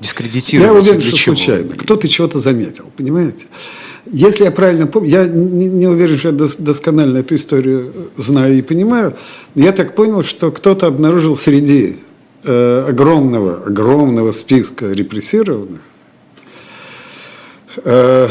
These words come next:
Speaker 2: по-моему, пару-тройку лиц, которые,
Speaker 1: Да,
Speaker 2: про
Speaker 1: три,
Speaker 2: которых
Speaker 1: три
Speaker 2: известно,
Speaker 1: фамилии.
Speaker 2: что они были обвинены, обвинены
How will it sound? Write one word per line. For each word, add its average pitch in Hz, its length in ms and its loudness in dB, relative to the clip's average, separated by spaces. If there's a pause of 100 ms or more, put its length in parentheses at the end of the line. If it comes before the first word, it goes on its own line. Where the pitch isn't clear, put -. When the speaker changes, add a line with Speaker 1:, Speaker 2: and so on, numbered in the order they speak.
(580)
Speaker 2:
по-моему, 107 200 -4
пару-тройку 117 1200 -2
лиц, 190 260 2
которые, 175 480 0
Speaker 1:
Да, 139 80 -2
Speaker 2:
про 135 80 -2
Speaker 1:
три, 135 80 -2
Speaker 2:
которых 160 340 0
Speaker 1:
три 139 80 0
Speaker 2:
известно, 196 380 2
Speaker 1:
фамилии. - 120 -2
Speaker 2:
что 143 180 0
они 156 200 4
были 156 240 4
обвинены, 139 840 2 (920)
обвинены 101 840 -2